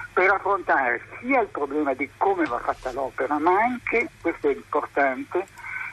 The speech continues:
eh, se deve essere fatta o no, cioè delle motivazioni. Quindi il proponente, chi la propone, deve motivarlo e affrontare una di-, un, un, un dibattito pubblico. Quindi non è che deve semplicemente ascoltare i cittadini, deve discutere con loro.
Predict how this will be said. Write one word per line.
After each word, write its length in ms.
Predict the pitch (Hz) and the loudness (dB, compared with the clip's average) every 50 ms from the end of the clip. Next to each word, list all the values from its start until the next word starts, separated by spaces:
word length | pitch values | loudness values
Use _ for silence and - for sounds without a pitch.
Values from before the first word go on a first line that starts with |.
| - - | -12 -2
eh, 200 | - - - - - - - - - | 0 2 2 2 0 -6 -8 -6 -2
se 100 | 240 - | 0 0
deve 180 | 403 381 349 | 2 2 0
essere 260 | - - - 160 156 - | 0 0 0 0 0 0
fatta 420 | - 147 147 147 - - 143 147 - | 0 -2 -2 -2 0 -2 -2 0 2
o 160 | - 165 151 | 2 2 2
no, 260 | 143 135 131 127 120 - - - - - - - - - - - - - - | 4 2 2 0 0 -2 -8 -20 -20 -20 -20 -20 -20 -20 -20 -20 -20 -16 -4
cioè 140 | - 147 135 | 0 0 0
delle 240 | 139 147 156 160 160 | 2 0 0 0 2
motivazioni. 960 | 160 165 156 - - 170 160 147 - - - 143 151 139 123 117 117 143 123 - - - - - - | 2 2 0 0 0 0 0 0 -2 -6 -4 0 0 2 2 0 -6 -10 -12 -16 -18 -20 -20 -8 -2
Quindi 220 | 185 180 165 170 | -2 0 2 0
il 60 | - | 0
proponente, 760 | - 185 185 180 - 214 202 202 202 208 214 220 - - - - | 2 2 2 4 4 2 2 4 2 2 0 -2 -4 -6 -6 -6
chi 120 | - - 180 | -6 0 2
la 120 | 170 139 | 2 2
propone, 680 | - 151 135 - - 147 135 123 123 127 156 170 277 - - - - - - - - 151 147 | 2 0 -2 0 0 0 0 0 0 0 -2 -2 -2 -6 -12 -12 -10 -10 -12 -12 -14 -4 0
deve 480 | 208 208 208 208 214 202 202 196 - - - | 2 2 4 4 2 2 0 -2 -2 -6 -6
motivarlo 720 | 151 165 160 - 175 151 170 180 202 208 214 220 220 214 | -4 -4 -4 -4 -2 2 2 4 4 4 2 0 -2 -4
e 160 | - - 156 143 | -4 -2 0 -2
affrontare 500 | 135 - - 143 151 151 - 170 165 170 | -2 -2 -2 -4 -4 -2 0 2 2 2
una 180 | 165 151 139 | 2 2 0
di-, 140 | 123 143 143 | -2 -2 -6
un, 200 | 143 143 143 139 131 - | -4 -2 -4 -4 -4 -4
un, 340 | 147 151 151 156 151 147 139 - | -2 0 2 2 2 0 -2 -4
un 200 | - 165 156 160 | -6 -2 -2 0
dibattito 440 | 156 160 151 143 147 143 - 151 131 | 2 2 4 4 2 2 0 -2 -4
pubblico. 340 | - 127 127 123 - 120 - - | -2 -4 -6 -2 -2 -2 -2 -2
Quindi 160 | 196 190 190 | -2 0 0
non 140 | 190 185 196 | 2 4 4
è 100 | 208 - | 2 4
che 100 | - - | 2 0
deve 240 | - 151 131 139 120 | 0 0 0 0 -2
semplicemente 680 | - 156 147 131 - 143 143 151 160 151 - 165 147 - - - - - - - - - - - | -2 -6 -6 -4 -2 0 0 0 0 2 0 -2 -2 -2 -6 -18 -12 -10 -8 -4 -4 -4 0 2
ascoltare 760 | - 143 147 - - - 170 151 131 - 156 156 160 160 160 | 2 2 2 0 -2 0 0 0 0 2 2 2 4 2 2
i 40 | - | -2
cittadini, 460 | - 156 - - 151 139 139 135 123 | -4 -8 -6 -4 -4 -4 -4 -4 -4
deve 200 | - 156 233 - | -4 -4 -4 -2
discutere 560 | - - - - - - 233 - 165 131 - | -4 -6 -6 -4 -4 -4 0 2 2 0 2
con 200 | - 127 123 117 | 0 -2 -2 0
loro. 360 | 113 113 - - 147 139 - | 0 -2 0 0 -2 -2 -2